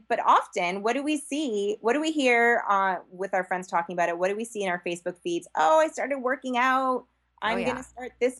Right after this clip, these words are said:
Speaker 1: cleanse and this diet and this and that." Never do we see, "I'm gonna start sleeping more."
Speaker 2: I'm
Speaker 1: Do you
Speaker 2: gonna
Speaker 1: know what I'm
Speaker 2: post
Speaker 1: saying?
Speaker 2: that today,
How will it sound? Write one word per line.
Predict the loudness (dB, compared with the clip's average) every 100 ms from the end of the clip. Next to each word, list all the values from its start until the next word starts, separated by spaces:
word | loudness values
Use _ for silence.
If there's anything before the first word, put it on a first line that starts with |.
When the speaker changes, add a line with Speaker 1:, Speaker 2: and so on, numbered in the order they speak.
| _
Speaker 1:
cleanse | -2 -2 -4 -4
and | -4
this | -4 -4
diet | 0 2 2 2 -2
and | -4
this | -6 -6
and | -2
that." | -2 -2
Never | -8 -2 0 0 2 2 0
do | -4 -6
we | -6
see, | -8 -6 -4
"I'm | -4 -4
gonna | -4 -6
start | -4 -4 -4
sleeping | -4 -4 -4 -6
more." | -6 -8 -12 _ _ _ -10
Speaker 2:
I'm | -6
Speaker 1:
Do | 4
you |
Speaker 2:
gonna | 4
Speaker 1:
know |
what | 6
I'm | 4
Speaker 2:
post | 4
Speaker 1:
saying? | 4
Speaker 2:
that | 4
today, | 0 -10 -8 -8 -8 -10